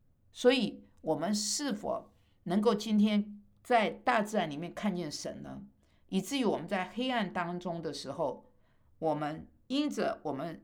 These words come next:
眼目抬起来往上看，看大自然，看到神的话，我们自然就有能力把我们的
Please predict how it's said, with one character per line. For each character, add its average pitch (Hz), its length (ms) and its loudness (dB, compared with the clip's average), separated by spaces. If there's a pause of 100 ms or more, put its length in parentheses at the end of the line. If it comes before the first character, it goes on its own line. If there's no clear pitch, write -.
眼 151 200 -2
目 208 360 0
抬 160 200 -4
起 156 180 -10
来 135 220 -6
往 139 200 2
上 - 320 -4
看， 147 320 -6
看 190 200 -4
大 170 160 0
自 151 160 -6
然， 135 160 -6
看 233 220 0
到 190 160 6
神 - 260 -6
的 147 120 -6
话， 143 340 -4 (520)
我 180 120 0
们 208 160 2
自 294 200 -2
然 220 200 6
就 214 140 0
有 143 160 0
能 131 200 -6
力 170 300 -6 (840)
把 156 180 0
我 135 140 -2
们 151 80 -8
的 165 380 -2